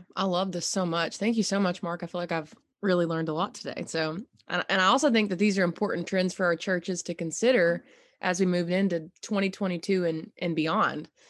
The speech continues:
Video drives the bus, but we have to be creative and targeted to get people into the seats on our bus.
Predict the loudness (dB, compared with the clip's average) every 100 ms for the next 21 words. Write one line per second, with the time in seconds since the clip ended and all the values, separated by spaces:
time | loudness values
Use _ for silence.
0 | -20 _ 0 4 6 6 6 2 0 -2
1 | 0 2 2 0 -2 -2 0 -4 0 -2
2 | 0 -2 -2 -2 0 2 2 0 -2 -6
3 | -10 _ _ 0 2 4 2 0 -2 -4
4 | -2 -2 -2 0 -2 -2 -6 -8 -4 -6
5 | -4 -8 -8 -8 -8 -10 -14